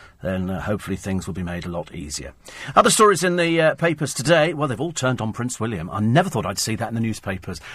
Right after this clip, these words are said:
I said it on Friday, not thinking of the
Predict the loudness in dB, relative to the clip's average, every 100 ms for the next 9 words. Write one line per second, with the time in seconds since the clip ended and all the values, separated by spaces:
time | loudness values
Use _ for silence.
0 | 0 4 4 4 4 4 4 2 -2 -2
1 | 0 2 0 0 2 2 2 0 0 0
2 | -4 -6 -12 -16 -4 0 4